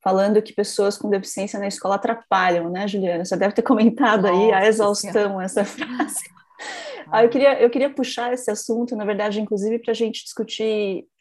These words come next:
Speaker 1: essa questão, né? Obviamente, as escolas precisam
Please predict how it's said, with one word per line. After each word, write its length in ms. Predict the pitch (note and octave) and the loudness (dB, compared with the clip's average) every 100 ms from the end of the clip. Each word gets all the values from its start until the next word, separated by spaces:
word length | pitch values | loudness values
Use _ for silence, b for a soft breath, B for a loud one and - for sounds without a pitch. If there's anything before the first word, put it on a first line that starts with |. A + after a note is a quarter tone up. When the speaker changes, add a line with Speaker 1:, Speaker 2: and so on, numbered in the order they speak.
| _ - | _ 0
Speaker 1:
essa 260 | A#3 B3+ | 0 0
questão, 480 | A#3+ A3 - F3 E3 | -2 -2 -2 -4 -4
né? 340 | E3+ F3+ F3 - | -6 -10 -10 0
Obviamente, 880 | A#3 C4 G#3 F3+ G#3 G3 - E3+ - _ b b - | 2 4 2 0 -4 -4 -6 -10 -12 _ b b -4
as 120 | F3 | -2
escolas 440 | F#3 - G3+ G#3 | -2 0 2 2
precisam 760 | - G#3+ - G#3+ G#3 A3 A3 | 0 -4 -2 0 0 0 -2